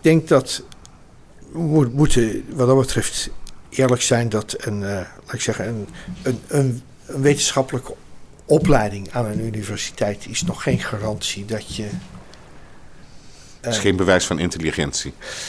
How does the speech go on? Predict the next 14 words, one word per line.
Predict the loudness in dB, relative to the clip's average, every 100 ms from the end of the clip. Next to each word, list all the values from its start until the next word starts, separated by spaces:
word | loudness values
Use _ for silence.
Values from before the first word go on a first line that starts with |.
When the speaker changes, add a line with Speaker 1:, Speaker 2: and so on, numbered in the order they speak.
| -12
Speaker 1:
is | -6 -4
geen | 0 2
bewijs | 4 4 4 2
van | 0 -2 -2
intelligentie | -2 -2 -2 0 -2 -2 -4
en |
ook | -2
geen | 0 2
bewijs | 4 4 2 -2
van | 0 0 0 -4 -12 -14
kritisch | -4 -2 -2 -4 -4 -4 -6 -10 -18 -20 -20 -20 -20 -20 -8 -6 2
nadenken. | 4 6 4 0 -4 -10 -12 -14 -14 -16 -18 -18 -14
En, | -2 -2 0 -2 -4 -6 -10 -16 -20 -18 -18 -18 -18 -16 -16 -18 -20 -16 -2
ehm, | 2 4 4 2 2 0